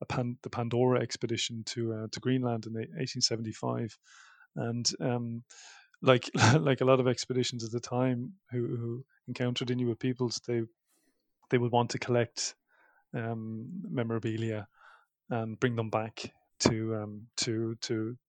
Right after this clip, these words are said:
to London, especially for, for, um, anthropological collections and for, um, antiquarians and museums. And, um,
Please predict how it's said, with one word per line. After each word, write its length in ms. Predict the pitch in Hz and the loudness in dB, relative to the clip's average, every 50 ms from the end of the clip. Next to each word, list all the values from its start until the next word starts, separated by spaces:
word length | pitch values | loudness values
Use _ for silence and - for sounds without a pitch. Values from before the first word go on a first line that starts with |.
| _ - | _ -10
to 80 | - 123 | -8 -6
London, 340 | 117 110 113 113 110 117 110 | -6 -4 -6 -6 -6 -6 -4
especially 500 | 104 - - 127 120 - - 127 120 113 | -2 -2 0 0 0 0 -2 -2 -4 -4
for, 340 | - - - 123 - 123 - _ - - - - - - _ _ | -6 -6 -6 -6 -6 -6 -10 _ -20 -20 -20 -20 -20 -20 _ _
for, 380 | - - - 120 117 117 113 | -18 -10 -4 -2 -2 -2 -2
um, 380 | 110 113 110 113 117 147 170 208 285 302 - _ _ - | -2 -4 -6 -8 -8 -10 -10 -12 -14 -18 -20 _ _ -2
anthropological 640 | 156 120 113 - - - 113 117 117 104 - - - | -2 -2 -2 -2 -2 2 2 4 4 2 0 -6 -8
collections 640 | - - 120 113 98 - - - 123 117 117 107 107 | -4 -2 0 0 0 -2 -4 -6 -6 -6 -6 -6 -8
and 100 | 104 98 | -8 -10
for, 300 | - - - - 127 - - - 185 | -10 -10 -8 -8 -10 -10 -12 -10 -10
um, 360 | 135 123 135 131 143 139 131 - - | -8 -8 -10 -10 -12 -12 -14 -14 -12
antiquarians 760 | - - 131 - - - 117 117 113 113 113 113 113 113 - - | -8 -6 -6 -2 0 2 2 4 2 2 0 -2 -2 -2 -4 -4
and 220 | 139 143 127 123 120 _ _ _ _ _ _ _ _ - | -6 -10 -14 -14 -16 _ _ _ _ _ _ _ _ -4
museums. 640 | 131 117 107 107 120 117 113 113 113 110 - - - - - - - - - - - _ _ - | -4 -2 -2 -2 -2 -4 -4 -4 -4 -6 -6 -8 -10 -14 -20 -20 -20 -20 -20 -20 -20 _ _ 0
And, 340 | 117 120 117 113 117 113 120 | 2 2 2 2 0 0 0
um, 600 | 123 113 117 120 117 117 117 117 120 135 - | 0 0 0 -2 -2 -2 -4 -6 -8 -8 -12